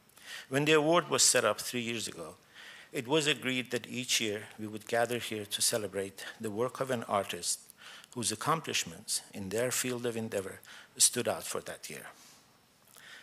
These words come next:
From poetry and prose to criticism and calligraphy is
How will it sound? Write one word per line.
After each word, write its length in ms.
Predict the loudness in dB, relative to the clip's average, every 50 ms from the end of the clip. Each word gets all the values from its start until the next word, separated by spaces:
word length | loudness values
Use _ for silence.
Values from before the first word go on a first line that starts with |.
| -20 -20 _ -20 -20 -20 _ -20 -20 -16 -16 -16 -14 -14
From 360 | -10 -6 -2 0 0 0 -2
poetry 580 | -2 0 2 4 4 4 4 2 2 2 -2 -6 -8 -14 -20 -20 -8 -4
and 160 | -4 -4 -2
prose 520 | -2 0 2 2 2 2 0 -2 -2 -2 -4 -6 -16 _ -10
to 100 | -10 -6
criticism 720 | -4 0 0 2 2 4 2 2 2 2 -2 -2 -2 -4 -4
and 160 | -4 -4 -4 -2
calligraphy 640 | -2 0 0 0 0 -2 -6 -6 -6 -10 -10 -16 -18 -18 -18 -16 -16 -16 -10 -2
is 420 | 0 0 2 2 0 -2 -4